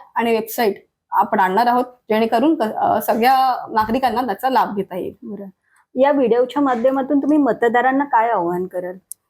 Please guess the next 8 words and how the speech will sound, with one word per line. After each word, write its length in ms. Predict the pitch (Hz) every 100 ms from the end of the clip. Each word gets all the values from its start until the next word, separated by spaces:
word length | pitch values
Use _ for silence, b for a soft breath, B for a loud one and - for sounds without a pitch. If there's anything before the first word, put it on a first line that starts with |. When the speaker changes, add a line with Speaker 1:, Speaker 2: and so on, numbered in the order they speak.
| b b b b _
Speaker 1:
मतदारांना 540 | - 240 262 277 294 294
एवढंच 320 | 240 233 277
आवाहन 300 | 262 233 233
करेन 320 | 233 202 202 -
की 560 | _ _ - 269 285 285
बदल 440 | 220 240 226 294 311
हवा 220 | 220 226 247
आहे, 300 | 226 226